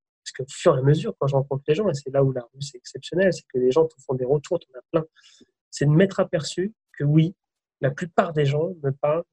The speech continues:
me disent que ça les apaise. Et, euh, j'ai notamment une dame, moi, je me rappelle, dans le métro, j'étais à Concorde. Donc à Concorde, j'avais fait un truc de dingue. Je, quand j'y repense maintenant, j'avais fait une, toute une allée de, de, de couloirs de métro. Il devait y avoir une,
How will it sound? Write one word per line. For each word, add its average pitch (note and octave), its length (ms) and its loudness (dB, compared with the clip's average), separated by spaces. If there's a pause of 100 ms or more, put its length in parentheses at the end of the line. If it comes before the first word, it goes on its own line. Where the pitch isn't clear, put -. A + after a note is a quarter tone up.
(100)
me C#3 80 -20
disent C#3+ 300 -8
que - 100 -12
ça C#3 200 -10
les C3+ 160 -2
apaise. B2+ 340 -6 (920)
Et, C3 220 2
euh, B2+ 320 2
j'ai B2+ 120 0
notamment C#3+ 360 4
une C3+ 180 -2
dame, D#3 320 2
moi, C3+ 140 -10
je B2+ 60 -14
me B2+ 40 -10
rappelle, B2+ 200 -6
dans B2+ 100 -4
le B2 80 -12
métro, C#3 340 -4
j'étais B2+ 260 -8
à B2 60 -4
Concorde. C#3+ 440 0
Donc B2+ 180 -8
à B2+ 60 2
Concorde, D#3+ 280 2
j'avais C3+ 160 -2
fait - 120 -8
un C3+ 100 -4
truc C#3 380 -12
de B2 160 -2
dingue. D3 400 4
Je, B2 200 -8
quand C3+ 60 -4
j'y B2+ 140 0
repense C#3+ 320 -4
maintenant, D3 280 6
j'avais C3+ 240 0
fait E3 200 -4
une, C#3+ 220 0 (360)
toute - 300 -2
une E3+ 140 4
allée D#3+ 360 4 (500)
de, B2+ 480 -2
de, B2 240 -8 (260)
de B2+ 60 -6
couloirs E3+ 300 2
de D3+ 80 -6
métro. D3 540 0
Il C#3+ 60 -20
devait C3 180 -4
y C3+ 60 2
avoir C3+ 380 0
une, B2+ 240 -2